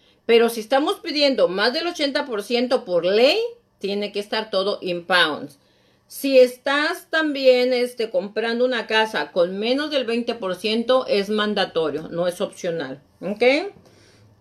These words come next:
No es mandatorio, no es opcional. Pero mucha gente prefiere,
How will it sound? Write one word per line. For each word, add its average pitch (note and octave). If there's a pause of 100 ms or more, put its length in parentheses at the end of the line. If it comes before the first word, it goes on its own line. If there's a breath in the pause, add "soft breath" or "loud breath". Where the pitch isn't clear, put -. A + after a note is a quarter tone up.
(520)
No G3
es A3+
mandatorio, A#3+
no G#3
es G#3
opcional. E3 (2000)
Pero G3
mucha A3+
gente C#4
prefiere, G3+